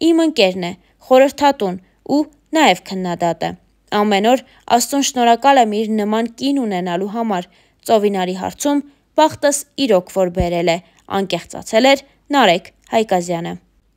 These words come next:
Ինչպես արդեն տեղեկացրինք, Ծովինար Մարտիրոսյանը շատ ակտիվ է իր Instagram-յան էջում,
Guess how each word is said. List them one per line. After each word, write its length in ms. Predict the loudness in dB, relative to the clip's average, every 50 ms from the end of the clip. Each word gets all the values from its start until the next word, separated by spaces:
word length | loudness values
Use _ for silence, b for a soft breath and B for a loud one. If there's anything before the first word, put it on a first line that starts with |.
| _ -6
Ինչպես 360 | -6 -6 -2 -2 -2 -2 0
արդեն 380 | 0 -2 -2 -2 -4 -6 -6 -4
տեղեկացրինք, 800 | -4 -4 -2 -2 -4 -2 0 -2 -2 -2 -2 -4 -2 -2 -4 -6 -8
Ծովինար 540 | _ -4 -2 -2 0 0 0 0 0 0 0
Մարտիրոսյանը 800 | -4 -6 -6 -6 -6 -2 0 0 0 0 0 0 0 2 0 0
շատ 320 | 0 0 -2 -2 0 0
ակտիվ 400 | -2 -2 -4 -6 -8 -6 -2 0
է 60 | 0 0 0
իր 240 | -4 -6 -6 -6 -6
Instagram-յան 720 | -6 -4 -4 -6 -6 -4 -6 -6 -4 -4 -4 -4 -4 -4
էջում, 300 | -4 -6 -6 -8 -8